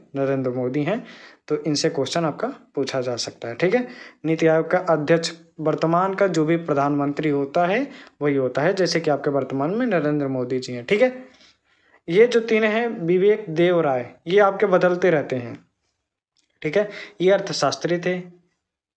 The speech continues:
मतलब अर्थव्यवस्था को देखते थे। बीके सासवत आपके रक्षा विभाग से संबंधित थे और रमेश चंद्र आपके कृषि वैज्ञानिक थे। तो मतलब ये तीनों लोग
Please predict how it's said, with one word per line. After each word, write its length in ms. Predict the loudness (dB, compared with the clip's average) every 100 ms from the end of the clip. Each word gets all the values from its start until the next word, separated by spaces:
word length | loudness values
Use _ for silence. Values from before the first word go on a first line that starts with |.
| _ _ _
मतलब 280 | -4 -2 0
अर्थव्यवस्था 520 | -2 0 0 0 0 -2
को 200 | 0 0
देखते 320 | 0 0 -2
थे। 200 | -2 -4 -8 -20 -20 -20 -20 -20 _ -2
बीके 440 | 2 2 2 0
सासवत 400 | 2 2 2 2
आपके 220 | 2 2
रक्षा 480 | 0 0 -2 -2 -4 -10 _ _ -2
विभाग 320 | 0 2 0
से 120 | -2
संबंधित 540 | -2 0 0 0 -2
थे 100 | -4 -6 -12 -14 -4
और 100 | 0
रमेश 280 | 2 0 0
चंद्र 220 | 0 2
आपके 300 | 2 2 -2 -4 -10 _ -2
कृषि 240 | 0 2
वैज्ञानिक 580 | 2 2 0 -2 -4 -6
थे। 100 | -8
तो 400 | -10 -20 -8 -2
मतलब 260 | 0 2
ये 60 | 2
तीनों 340 | 0 0 0 0
लोग 340 | 0 -4 -16